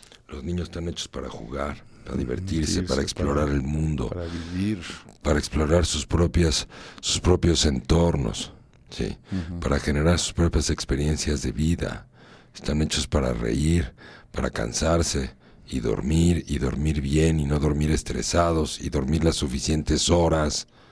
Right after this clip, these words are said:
Speaker 1: Nada de que a las once de la noche siguen despiertos. Claro, si los sientas seis horas frente a una computadora, pues, ¿a qué horas crees que se van a dormir? Y luego, además, tienen que hacer tarea.
Speaker 2: Ujú. <laughs> Y además de esas siete horas ahí
Speaker 1: No, sí,
Speaker 2: pegados.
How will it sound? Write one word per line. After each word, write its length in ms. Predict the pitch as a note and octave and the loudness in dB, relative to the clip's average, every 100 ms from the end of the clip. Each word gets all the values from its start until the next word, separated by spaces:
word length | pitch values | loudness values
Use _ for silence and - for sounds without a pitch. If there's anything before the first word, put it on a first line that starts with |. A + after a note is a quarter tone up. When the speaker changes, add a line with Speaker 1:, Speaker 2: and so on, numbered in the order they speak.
| - - - - | -20 -20 -20 -6
Speaker 1:
Nada 260 | D2+ D#2+ D#2+ | 0 2 4
de 140 | D2 | 2
que 120 | - C#2+ | 0 0
a 40 | |
las 160 | C2+ D#2+ | 2 0
once 240 | D2+ D2+ | 0 0
de 80 | C2 | 0
la 120 | C2 | -2
noche 260 | C#2+ D2+ - | -2 -2 -2
siguen 260 | D2 C#2+ C2+ | -2 -2 -2
despiertos. 760 | C2+ - D#2+ - - D2+ - - - - - - | -6 0 0 0 0 -4 -4 -14 -20 -20 -20 -16
Claro, 260 | - C#2 E2+ | -2 2 4
si 120 | E2 | 4
los 160 | C#2+ C#2+ | 2 2
sientas 320 | D#2+ D#2 D#2 | 0 2 2
seis 220 | E2 D#2+ | 2 2
horas 200 | E2 D#2+ | 2 0
frente 260 | D2 D2+ E2 | -2 -2 0
a 20 | |
una 120 | E2 | 0
computadora, 640 | - D2+ D2+ D2+ D2 E2+ E2+ | -2 -4 -2 0 2 2 2
pues, 300 | - D#2 C#2 | -2 -4 -2
¿a 60 | C#2+ | -2
qué 100 | E2 | -2
horas 160 | E2+ | -2
crees 160 | - D#2+ | -2 -4
que 60 | - | -2
se 60 | D2 | -2
van 140 | D2+ | 0
a 40 | |
dormir? 340 | C#2 C2+ F2 - - - - - - A#2 | 0 0 0 -2 -12 -18 -16 -18 -2 6
Y 120 | C3 | 8
luego, 320 | G#3 B3+ C4 | 10 12 12
además, 380 | A3+ G#3+ G#3 A3 | 12 12 12 10
tienen 240 | G#3 G#3+ F#3+ | 10 8 8
que 100 | D#3 | 8
hacer 240 | E3 D#3+ | 8 6
tarea. 400 | C#3+ B2 B2 G#2+ - - - - - - - - - _ _ _ _ _ | 4 6 4 2 -4 -16 -20 -20 -20 -20 -20 -20 -20 _ _ _ _ _
Speaker 2:
Ujú. 340 | F#2+ D#2 E2+ F2+ | -8 -6 -8 -10
<laughs> 40 | - _ _ _ _ _ _ _ - - - | -16 _ _ _ _ _ _ _ -20 -20 -2
Y 160 | D3+ A#2+ | 0 0
además 420 | G#2 G#2 G#2 C3 | 0 0 0 0
de 40 | C3 | -2
esas 200 | B2 A2 | -2 -2
siete 320 | C3+ C3+ C3 | -2 0 2
horas 260 | C3 B2+ B2 | 4 2 2
ahí 80 | B2 | 4
Speaker 1:
No, 100 | C3 | 6
sí, 140 | A2+ D#3 | 8 8
Speaker 2:
pegados. 260 | G3 F3 | 8 6